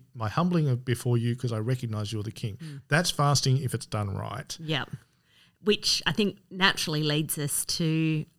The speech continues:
Speaker 2: Isaiah fifty-eight.
Speaker 1: Yeah, this is a brilliant passage, and we wanna read the lot of it because, um, this is actually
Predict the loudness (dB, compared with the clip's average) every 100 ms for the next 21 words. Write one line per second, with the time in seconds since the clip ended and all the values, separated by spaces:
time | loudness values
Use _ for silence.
0 | _ -4 0 0 0 -2 -4 -2 -2 -2
1 | -2 0 2 4 6 6 4 2 -2 4
2 | 6 6 2 0 0 2 2 4 4 4
3 | 6 4 4 0 2 0 -2 -6 -2 0
4 | 0 -2 -10 -16 -18 -8 2 6 6 2
5 | -2 0 2 4 2 2 0 4 4 4
6 | 2 -2